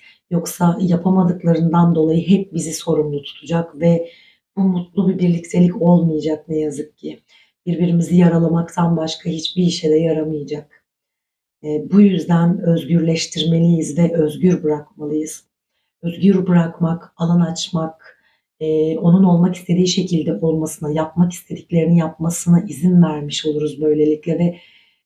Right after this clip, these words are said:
izin vermediğimiz, özgür bırakmadığımız ve özgürleştirmediğimiz noktada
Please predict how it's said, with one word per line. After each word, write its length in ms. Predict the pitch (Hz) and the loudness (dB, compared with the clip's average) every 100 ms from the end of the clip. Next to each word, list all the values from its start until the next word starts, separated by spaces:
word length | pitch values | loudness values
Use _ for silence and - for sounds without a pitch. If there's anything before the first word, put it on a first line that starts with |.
| _ | _
izin 340 | 170 190 190 | -4 0 2
vermediğimiz, 920 | 190 180 180 175 165 160 160 160 - | 2 0 0 0 0 -4 -6 -8 -6
özgür 480 | 170 165 - 190 160 | 0 0 0 -4 -4
bırakmadığımız 800 | 170 175 - 175 160 160 156 147 | -2 -2 0 2 2 0 -4 -2
ve 120 | 170 | -2
özgürleştirmediğimiz 1400 | 165 156 170 165 170 - - 175 180 175 165 160 156 143 | -2 -2 0 0 0 -4 -8 -4 0 0 0 -4 -6 -4
noktada 480 | 160 - 170 180 | -4 -4 -6 -6